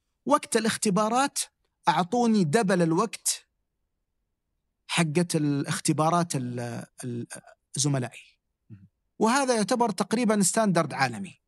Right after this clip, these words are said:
Speaker 1: إنه شخص الكفيف تعطي له إيش؟ دبل الوقت. ليش؟ لأنه هو يحتاج، لأنه هو يعني يقرأ ويكتب بطريقة أس-، أبطأ من باقي الناس.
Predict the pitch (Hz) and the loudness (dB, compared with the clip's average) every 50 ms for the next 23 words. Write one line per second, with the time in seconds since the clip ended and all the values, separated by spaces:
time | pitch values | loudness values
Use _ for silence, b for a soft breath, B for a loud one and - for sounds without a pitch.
0 | _ _ _ _ _ _ _ _ _ _ _ 117 110 _ _ _ _ _ - - | _ _ _ _ _ _ _ _ _ _ _ -20 -20 _ _ _ _ _ -4 0
1 | 160 170 170 - 220 190 - 214 185 - 202 202 226 185 - 160 - 202 180 165 | 2 2 4 2 2 0 0 0 0 0 0 0 0 0 -2 -2 0 2 2 2
2 | 170 196 226 226 - - - _ _ _ _ _ _ _ _ _ _ _ _ _ | 2 0 -2 -2 -4 -6 -8 _ _ _ _ _ _ _ _ _ _ _ _ _
3 | - - 240 254 208 202 170 147 139 131 - - - - - - _ _ _ _ | -6 0 0 2 2 4 2 2 0 -2 -6 -6 -8 -8 -8 -8 _ _ _ _
4 | _ _ _ _ _ _ _ _ _ _ _ _ _ _ _ _ _ - 226 254 | _ _ _ _ _ _ _ _ _ _ _ _ _ _ _ _ _ 0 2 2
5 | 226 214 196 - - - _ _ _ _ _ _ _ _ _ _ - 440 453 330 | 2 2 0 -2 -4 -6 _ _ _ _ _ _ _ _ _ _ -4 -2 0 2
6 | 311 339 403 285 - - - 277 277 277 262 285 277 254 262 269 269 262 247 226 | 2 2 2 0 0 -2 -2 0 0 0 0 0 0 0 2 2 2 2 2 0
7 | 226 233 254 262 - - 226 220 185 202 202 240 247 - - - 247 202 175 175 | 0 0 0 0 0 0 -2 0 2 0 0 0 -2 -4 -2 -2 0 0 2 2
8 | 196 175 202 196 220 233 190 - 214 - - 226 208 - - - _ _ _ _ | 0 0 0 0 0 -2 -2 -2 -4 -2 0 0 0 0 0 -2 _ _ _ _
9 | _ _ _ _ _ _ - 247 240 196 - - - 175 185 - _ _ - _ | _ _ _ _ _ _ 2 2 2 0 -2 -4 -2 -2 -2 -2 _ _ -20 _
10 | _ _ _ _ _ _ _ _ _ - 214 220 233 285 285 285 - 277 285 294 | _ _ _ _ _ _ _ _ _ -4 0 0 2 2 0 -2 -2 -4 -2 -2
11 | 190 139 - - - | -4 -4 -6 -8 -12